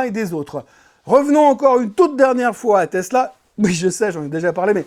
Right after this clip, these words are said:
il faut quand même que je dise un truc important entre nous, hein, parce que pendant que Musk nous vend Optimus, le robot taxi et le rêve, et du rêve,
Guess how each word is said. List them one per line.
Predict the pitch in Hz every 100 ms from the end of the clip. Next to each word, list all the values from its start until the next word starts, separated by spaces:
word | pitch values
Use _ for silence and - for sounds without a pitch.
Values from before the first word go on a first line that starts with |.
| _ _
il | 170
faut | 165 175
quand | 208
même | 214 196
que | 196
je | 185 165
dise | 156 214 190 180
un | 185
truc | 175 202 170
important | 151 160 151 151 127
entre | 160 160 180
nous, | 180 156 135
hein, | 143
parce | -
que | 175
pendant | 151 247 262
que | 214
Musk | 226 233 202
nous | 196
vend | 180 202
Optimus, | 175 - 202 214 208 - _ _ -
le | 180
robot | 190 196 202
taxi | 196 180 - 196 196 -
et | 240
le | 202
rêve, | 165 185 269 202
et | 165
du | 143 254 277
rêve, | 214 277 190